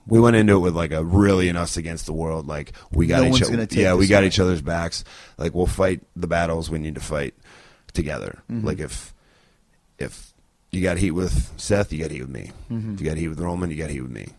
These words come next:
Speaker 1: You got heat with me, you got heat with these two
Speaker 2: It's
Speaker 1: guys.
Speaker 2: great.
Speaker 1: And we, like, we were like, "We don't care if everybody hates it." And we were warned a little bit, like, "You guys are gonna come in and take out a lot of top guys. Guys might not,
Speaker 2: <laughs>
Speaker 1: some guys might be a little resistant to this whole thing." And it was like a screw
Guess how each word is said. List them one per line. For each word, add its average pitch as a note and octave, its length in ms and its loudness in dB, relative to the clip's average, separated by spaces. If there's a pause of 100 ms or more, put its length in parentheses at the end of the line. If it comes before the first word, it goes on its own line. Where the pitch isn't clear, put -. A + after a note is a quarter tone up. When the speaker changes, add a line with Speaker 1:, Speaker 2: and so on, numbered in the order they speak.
(100)
Speaker 1:
You C2 100 -8
got D#2+ 80 -4
heat D#2+ 140 -4
with D2+ 260 -12
me, E2 220 -6
you D#2 80 -8
got C#2+ 100 -8
heat C#2+ 80 -12
with C#2+ 100 -12
these C#2 200 -12
two - 80 4
Speaker 2:
It's A2+ 100 -6
Speaker 1:
guys. - 80 -6
Speaker 2:
great. A#2+ 280 -2 (200)
Speaker 1:
And E2 220 -6
we, F2 100 -4
like, E2+ 140 -2
we F2+ 120 -2
were F2 100 0
like, D#2+ 260 -6
"We E2 100 -6
don't D#2 180 -10
care D#2+ 280 -4
if - 120 -12 (100)
everybody D#2+ 360 -8
hates E2+ 320 -6
it." D#2 80 -6
And A2+ 100 -2
we C3+ 120 0
were C3+ 80 6
warned G2+ 260 4
a F2+ 40 2
little F2 180 0
bit, E2 180 0
like, E2 180 -6
"You F2 80 -4
guys F#2 200 -2
are F2+ 40 -4
gonna F2 140 -4
come E2+ 220 -6
in E2+ 80 -4
and E2 100 -8
take E2 180 2
out D2+ 120 -6
a D#2 60 -6
lot D#2 140 -6
of C#2+ 60 -10
top D2 240 -8
guys. D#2 320 -6
Guys D2 300 -6
might C#2 220 -10
not, C2+ 220 -10 (140)
Speaker 2:
<laughs> B2+ 560 -2
Speaker 1:
some A#2 140 -10
guys C3+ 180 2
might C#3 140 2
be C#3 80 2
a C#3+ 60 4
little C#3+ 180 8
resistant B2 480 2
to E2 60 -6
this D#2 160 -4
whole D#2 180 -2
thing." D2+ 240 -4
And D2+ 100 -6
it C2+ 80 -10
was D#2 160 -6
like C#2+ 220 -8
a B1 80 -10
screw F2 580 -6